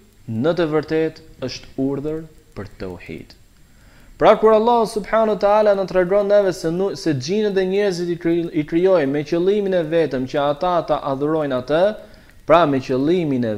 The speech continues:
vetëm që ata ta njehsojnë atë me anë të adhurimit. Gjithashtu ajeti kuranor, "O ju njerëz,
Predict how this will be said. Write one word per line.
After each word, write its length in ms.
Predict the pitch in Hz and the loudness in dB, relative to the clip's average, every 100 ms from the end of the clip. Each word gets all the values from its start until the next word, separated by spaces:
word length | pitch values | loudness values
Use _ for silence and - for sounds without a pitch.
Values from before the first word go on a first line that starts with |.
| 104 | -2
vetëm 400 | 147 175 190 180 | -2 -2 -6 -6
që 160 | 127 | -6
ata 380 | 113 123 156 160 151 | -6 -4 -4 -4 -6
ta 120 | 131 | -4
njehsojnë 1200 | 120 123 113 107 - 165 196 220 196 131 117 123 | -4 -4 -6 -10 -4 4 6 8 6 4 -2 -2
atë 400 | 127 123 160 202 220 | -4 -2 0 0 0
me 160 | 127 113 - | -6 -8 -8
anë 400 | 127 160 180 156 | -6 -6 -8 -10
të 120 | 104 98 | -12 -10
adhurimit. 600 | 92 90 87 73 53 - - - - - - - - - - | -12 -12 -12 -12 -18 -20 -20 -20 -20 -20 -20 -20 -20 -20 -8
Gjithashtu 300 | 104 139 170 | 0 0 2
ajeti 280 | 208 226 240 | 2 2 0
kuranor, 480 | 220 208 190 135 110 | 2 4 4 2 -2
"O 140 | 117 156 | 0 0
ju 120 | 180 | 2
njerëz, 340 | 185 196 185 | 0 0 2